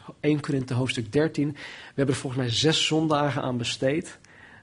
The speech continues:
De, de preken die staan nog op de, op onze website, dus mocht je je herinnering daarin willen verfrissen, maak er ook gebruik van. Vers vijftien.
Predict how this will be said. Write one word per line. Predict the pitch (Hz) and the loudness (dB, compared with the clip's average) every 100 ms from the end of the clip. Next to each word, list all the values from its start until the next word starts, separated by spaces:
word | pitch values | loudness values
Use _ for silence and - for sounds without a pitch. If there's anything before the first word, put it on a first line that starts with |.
| - | -8
De, | 131 127 117 | 0 2 2
de | 120 | -2
preken | 147 147 160 147 | 4 4 4 2
die | 131 | 0
staan | - 135 135 | 0 0 2
nog | 123 | 0
op | 131 123 | -4 -6
de, | 123 | -8
op | - 120 | -8 -8
onze | 131 120 113 | -6 -4 4
website, | 139 - 139 131 131 - | 4 4 -2 -2 -4 -6
dus | 117 - - 127 | -6 -4 -4 -4
mocht | 127 120 | -8 -6
je | 127 | -2
je | 120 | -2
herinnering | 117 139 147 139 135 | 2 4 4 4 2
daarin | 131 127 123 | -2 -2 -2
willen | 123 117 | -2 -4
verfrissen, | 120 - 131 123 - 120 - - - - - | -6 -6 -2 -2 -2 -6 -8 -20 -20 -20 -2
maak | 127 120 120 | -2 0 -2
er | 117 | -4
ook | 117 | -4
gebruik | 120 120 135 131 | -2 2 2 0
van. | 120 127 120 - _ _ _ _ _ - - | -6 -6 -10 -18 _ _ _ _ _ -10 -6
Vers | - - | -2 0
vijftien. | 143 147 151 147 147 | 4 2 2 -2 -2